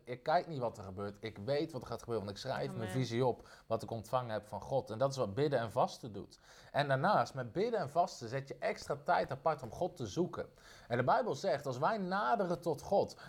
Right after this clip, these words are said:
Speaker 1: nadert God altijd tot ons. Jacobus vier vers acht. "Nader tot God en hij zal tot u naderen." Dus hoe meer we God zoeken, hoe meer we hem vinden, hoe meer ruimte die krijgt in ons leven.
Speaker 2: Amen.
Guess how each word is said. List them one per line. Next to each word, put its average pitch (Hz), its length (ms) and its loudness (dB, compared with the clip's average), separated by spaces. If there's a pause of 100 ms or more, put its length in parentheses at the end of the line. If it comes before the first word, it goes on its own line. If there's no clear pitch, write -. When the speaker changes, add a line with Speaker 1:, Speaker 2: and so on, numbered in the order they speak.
(120)
Speaker 1:
nadert 175 440 4
God 147 200 0
altijd 160 320 4
tot 131 200 0
ons. 143 200 2
Jacobus 147 560 4
vier 170 240 -2
vers 127 200 0
acht. 131 320 0 (240)
"Nader 196 500 4
tot - 200 -6
God - 440 0 (200)
en 123 160 0
hij 175 300 2
zal 135 540 4
tot - 220 -2
u 175 100 4
naderen." 98 640 0 (320)
Dus 127 140 2
hoe 151 120 6
meer 214 300 6
we 175 100 4
God - 300 0
zoeken, 202 540 -2
hoe 131 120 0
meer 190 240 8
we 202 60 10
hem 147 180 0
vinden, 160 320 2
hoe 107 100 -2
meer 160 180 6
ruimte 175 340 4
die 123 120 0
krijgt 135 380 2
in 120 100 -8
ons 101 120 -6
leven. 120 440 4
Speaker 2:
Amen. 90 160 -14